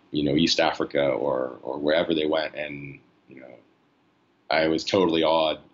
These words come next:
and inspired, and, um, you know, I thought I was a big shot traveler until I met these people. Then I realized I was nothing, and they were incredible.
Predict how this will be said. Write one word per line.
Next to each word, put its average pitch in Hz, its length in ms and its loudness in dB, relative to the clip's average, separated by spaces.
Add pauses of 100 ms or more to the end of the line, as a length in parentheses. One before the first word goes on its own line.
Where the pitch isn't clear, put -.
and 76 140 -10
inspired, 78 680 -2 (100)
and, 69 600 -12 (1120)
um, 58 360 -14 (1080)
you 90 140 0
know, 80 100 4
I 85 100 4
thought 113 260 2
I 104 40 4
was 92 140 0
a 90 60 -6
big 90 240 -6
shot - 480 -4
traveler 82 600 -4 (720)
until 80 300 -6
I 80 120 0
met 80 200 -4
these 76 180 -8
people. 73 380 -2
Then 78 120 0
I 80 80 0
realized 76 520 0
I 71 120 0
was 71 180 -8
nothing, 69 500 -8
and 67 500 -10
they 71 200 2
were 73 240 -2
incredible. 71 680 -2